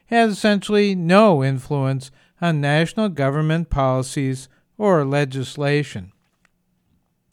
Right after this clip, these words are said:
If that's the case, why are we wasting our time doing demonstrations or writing letters or lobbying or marching? Are we doing these things as a release of frustration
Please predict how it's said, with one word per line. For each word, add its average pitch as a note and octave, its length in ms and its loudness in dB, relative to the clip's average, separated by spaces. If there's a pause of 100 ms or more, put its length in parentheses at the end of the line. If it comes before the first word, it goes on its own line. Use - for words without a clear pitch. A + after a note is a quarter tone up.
(440)
If A3+ 200 2
that's B2+ 360 -4
the C3+ 100 -6
case, C#3 560 -4 (480)
why C4+ 300 0
are C#4+ 80 2
we A#3 160 0
wasting D#3 520 -2
our A3 140 0
time F3+ 640 -2 (340)
doing G#3 240 0
demonstrations E3+ 1120 -2
or D3+ 160 -4
writing F#3+ 400 0
letters E3+ 680 0 (280)
or G#3 160 0
lobbying C#3 800 0
or F#3 160 0
marching? G3 680 -2 (960)
Are E3+ 160 0
we A3 160 -2
doing E3 380 -2
these G#3 260 0
things G3 320 0
as D#3+ 180 0
a C#3 60 -2
release B2 560 -2
of B3 100 -2
frustration F3+ 880 -2